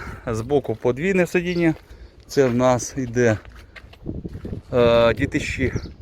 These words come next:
п'ятого року, триста тринадцяте, два і два,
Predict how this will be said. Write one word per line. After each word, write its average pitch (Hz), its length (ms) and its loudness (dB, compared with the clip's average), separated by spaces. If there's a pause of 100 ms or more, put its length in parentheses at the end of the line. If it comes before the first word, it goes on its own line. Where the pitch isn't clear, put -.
(140)
п'ятого 117 360 4
року, 135 320 0
триста 170 440 0
тринадцяте, 139 560 -2
два 127 240 2
і 151 60 4
два, 165 280 2